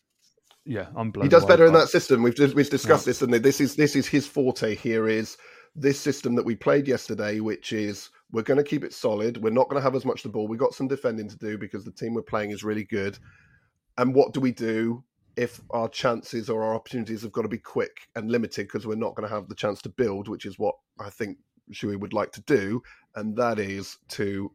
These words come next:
Speaker 2: gamble, calculated gamble on those through balls and those quick attacks at Hardy. And yes, look, on paper, that's gonna look like fewer chances, fewer passes completed.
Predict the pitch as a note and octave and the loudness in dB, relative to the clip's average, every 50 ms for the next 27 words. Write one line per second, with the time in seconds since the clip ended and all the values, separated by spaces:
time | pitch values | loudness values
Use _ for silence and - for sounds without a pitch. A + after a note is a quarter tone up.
0 | - G2 - C3 B2+ C3+ C#3 G2 F#2+ G2+ A#2+ C3 _ _ _ _ _ _ _ _ | -8 -2 0 2 2 2 -2 -2 -4 -6 -6 -8 _ _ _ _ _ _ _ _
1 | _ _ _ _ _ _ _ _ _ _ _ - - B2+ B2+ B2+ B2+ C#3 A#2+ A#2 | _ _ _ _ _ _ _ _ _ _ _ -4 0 2 2 2 2 0 0 0
2 | A2 - G#2 - A#2 G#2+ G#2 G2 F#2+ G2+ G2 G2 - - - _ _ _ _ - | -2 -2 -4 -4 -2 -2 -2 -2 -4 -4 -6 -6 -8 -12 -20 _ _ _ _ -8
3 | - G2+ G#2 G#2 G2+ G2 - - - C3 B2+ A#2+ G#2 G#2+ A2 G#2 G2+ G2+ G2 G#2 | -6 -6 -4 -4 -6 -8 -8 -6 -2 0 0 0 0 0 0 0 0 -4 -4 -6
4 | G#2 G2+ - - - A2+ - - - - G#2+ - - - - - - G#2 G2+ G2 | -8 -8 -6 -4 -4 -4 -4 -4 -6 -4 -6 -6 -4 -6 -8 -6 -4 -4 -4 -4
5 | G2 G2 G2+ - A2 A2+ B2+ D3 G#2 F#2 - - A#2+ - - - B2+ C3 B2+ A#2 | -4 -6 -6 -6 -4 -2 -2 -2 -2 -4 -6 -6 -6 -4 -2 0 0 0 0 0
6 | - - C#3 B2+ G#2 - G2 G2+ B2 A#2+ - - - A2 G#2 G2+ G2+ G2+ - - | -2 -2 -2 -2 -2 -6 -6 -2 -2 -2 -4 -4 -10 -10 -8 -6 -6 -8 -8 -10
7 | - G2+ G2+ G2+ F#2 - - _ - - _ _ _ - - C3 C#3 B2+ A2 - | -10 -8 -8 -8 -8 -10 -16 _ -20 -20 _ _ _ -6 -2 0 0 0 -2 -4
8 | - G#2+ G2+ G2 F#2+ - - - G2+ G2 - - _ _ _ - - B2+ C3 A#2+ | -6 -8 -6 -8 -8 -10 -12 -12 -12 -12 -14 -18 _ _ _ -8 -4 -2 0 -2
9 | A2 - - - G2+ G2 - - F#2+ - - G2 F2+ - G#2 G2 F#2+ - G2+ G2 | -2 -4 -6 -8 -8 -8 -10 -14 -20 -16 -16 -16 -14 -12 -12 -12 -12 -10 -12 -14
10 | G#2 | -14